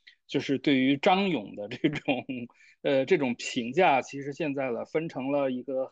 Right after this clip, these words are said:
很，很明显的对立面嘛。那有人就说，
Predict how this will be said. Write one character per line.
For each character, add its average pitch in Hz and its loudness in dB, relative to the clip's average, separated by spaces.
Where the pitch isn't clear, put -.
很， 107 -12
很 139 0
明 127 0
显 139 2
的 107 -6
对 175 8
立 147 0
面 151 0
嘛。 98 -8
那 151 0
有 131 2
人 110 -6
就 147 2
说， 135 2